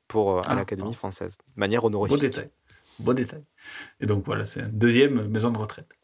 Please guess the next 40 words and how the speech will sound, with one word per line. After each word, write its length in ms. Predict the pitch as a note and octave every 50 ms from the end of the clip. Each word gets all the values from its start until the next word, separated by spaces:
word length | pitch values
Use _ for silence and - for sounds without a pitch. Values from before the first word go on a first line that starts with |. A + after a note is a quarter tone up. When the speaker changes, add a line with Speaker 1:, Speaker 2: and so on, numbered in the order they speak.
| _ _ -
Speaker 2:
Et 120 | - A#2
de 100 | A#2 A#2+
plus 220 | A#2 A2+ C#3+ C#3+ C#3
en 80 | B2+
plus 160 | A#2 A#2+ B2 A#2
discrète, 540 | A2 A2 - - - - C3+ C3 - -
euh, 160 | G#2+ G#2+ - -
également 340 | - G#2+ - A2 A2+ - D#4
sur 140 | - - G#2+
la 40 | G2+
République, 340 | G2+ G2 D#3 E3+ F#3+ - -
l'académicienne 720 | B2+ A2+ - A#2 G#2+ G#2+ G#2 G#2+ G2+ - - G#2+ A#2+ C#3
se 120 | B2 - C3+
repose 420 | C3 C#3+ C3 - A2+ A#2+ C3+ C3+
malgré 480 | B2 A2 G#2+ G#2 G#2 A2 A#2 A#2+ - -
quelques 240 | - B2 A#2+ - A#2
problèmes 240 | G#2+ - B2 A#2
de 60 | A2+ G#2+
santé. 340 | - - G2+ G2+ - - _ _ _ _ - - - - - - - - -
À 80 | -
presque 380 | A2+ - D#3+ D#3+ D#3+ D#3+ C#3 -
quatre-vingt-dix 600 | - D3 C#3+ - - D3+ D3 C#3 C3 B2 A#2+ A2
ans, 160 | C3 D#3 E3 D#3
elle 140 | B2+ A2+
nous 100 | G#2+ G#2+
quitte 320 | G#2 - - D3+ D3+ - -
le 220 | A2+ G2 G2+ G2+
trente 400 | - - - C#3+ D3+ D3 - - A2 G2+
juin 340 | G#2 G2 G2+ G#2 A2+ B2 - _ _
deux 160 | - A#2+ A#2+ B2+
mille 180 | D#3 E3+ D#3+
dix-sept. 460 | C3+ B2+ A#2+ - - - _ _ - _ _ _ _ _ _ -
Peu 80 | - D3
de 60 | -
temps 160 | - C3 A2+
après, 240 | A2 G#2+ - - D3+
la 100 | C#3+ B2
quasi-totalité, 760 | - - A2 G#2+ A#2+ A2 - - - G2+ G#2+ A2 G#2 B2+ B2+ B2 - _ _ _ _ -
cette 180 | - - G#2+ G#2
fois-ci, 440 | G#2+ G#2 G#2 - - G#2+ A2 -